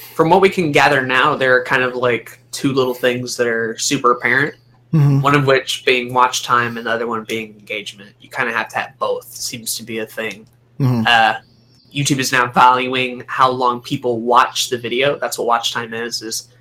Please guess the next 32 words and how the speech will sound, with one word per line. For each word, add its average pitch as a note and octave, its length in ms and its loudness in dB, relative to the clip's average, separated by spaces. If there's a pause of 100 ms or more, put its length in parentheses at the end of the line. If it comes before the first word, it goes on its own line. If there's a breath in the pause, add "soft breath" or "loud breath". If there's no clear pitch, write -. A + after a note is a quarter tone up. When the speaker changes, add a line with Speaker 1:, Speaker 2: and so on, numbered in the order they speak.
Speaker 1:
how C3+ 220 4
long B2 260 2
they're A2+ 100 -6
staying B2 540 0
and A2+ 100 -8
how A#2+ 120 -2
many A#2 200 -6
minutes A#2+ 480 -6
you B2 60 -12
can B2+ 160 -12
get B2+ 160 0
out B2 160 4
of B2+ 60 0
them. C3 220 -4 (380 soft breath)
So B2+ 420 6
because F3 400 2
of C#3 140 0
that, A2+ 320 0
because B2+ 320 -4
that's B2 220 0
how A#2+ 100 0
the A#2 100 -2
algorithm A2+ 480 -4
works, C3 600 0 (420)
YouTubers C3+ 500 0
now A#2+ 160 2
respond B2 680 4
by, A2+ 320 4
one, B2 400 4
having B2 340 -4
longer A#2 280 -2
videos, A2+ 640 -4